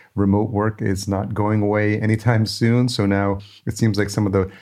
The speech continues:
the power dynamic has shifted. And I think people are aligning more with companies that fit their values and where they feel like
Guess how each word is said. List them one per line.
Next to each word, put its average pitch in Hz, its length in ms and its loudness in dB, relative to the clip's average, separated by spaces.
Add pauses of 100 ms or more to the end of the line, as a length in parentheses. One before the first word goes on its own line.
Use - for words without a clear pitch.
(100)
the 101 60 -2
power 120 260 2
dynamic 98 420 2
has 92 80 -4
shifted. 104 580 -2
And 92 160 0
I 92 80 0
think 98 280 -4
people 98 220 -4
are 92 120 0
aligning 92 800 0 (260)
more 101 300 0
with 95 180 -2
companies 95 520 -2
that 92 140 -6
fit 98 220 -8
their 92 140 -2
values 90 840 -4
and 92 280 -2
where 95 280 0
they 92 140 -2
feel 92 380 -4
like 90 200 -6